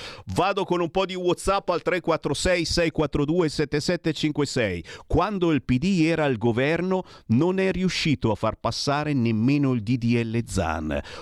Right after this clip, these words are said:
Ora la Schlein annuncia una legge per la filiazione e Zan vuole l'adozione per le coppie omosessuali.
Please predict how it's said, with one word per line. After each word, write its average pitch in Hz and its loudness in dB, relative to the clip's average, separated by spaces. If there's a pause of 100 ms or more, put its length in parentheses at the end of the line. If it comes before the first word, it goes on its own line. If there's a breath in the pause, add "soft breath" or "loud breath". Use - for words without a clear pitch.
(140 loud breath)
Ora 175 4
la 107 -2
Schlein 156 0
annuncia 131 2
una 110 0
legge 120 -2
per 104 -2
la 104 -2
filiazione 92 -2 (240 loud breath)
e 139 0
Zan 135 0
vuole 110 2
l'adozione 123 0
per 135 0
le 135 0
coppie 110 0
omosessuali. 98 0